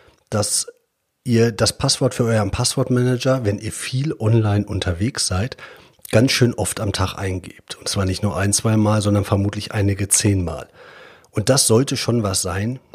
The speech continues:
was ihr gut tippen könnt. Jetzt ist es aber so, das könnt ihr mir glauben,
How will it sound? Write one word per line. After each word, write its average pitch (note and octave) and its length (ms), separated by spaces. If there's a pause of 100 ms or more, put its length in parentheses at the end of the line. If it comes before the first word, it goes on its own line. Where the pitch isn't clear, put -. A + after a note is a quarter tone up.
was - 180
ihr G#2 120
gut F#2+ 260
tippen - 340
könnt. - 380 (1600)
Jetzt A#2 240
ist E3 160
es E3 160
aber C3 240
so, C#3+ 320 (100)
das - 160
könnt G#2+ 160
ihr G2 100
mir F2+ 140
glauben, A2+ 540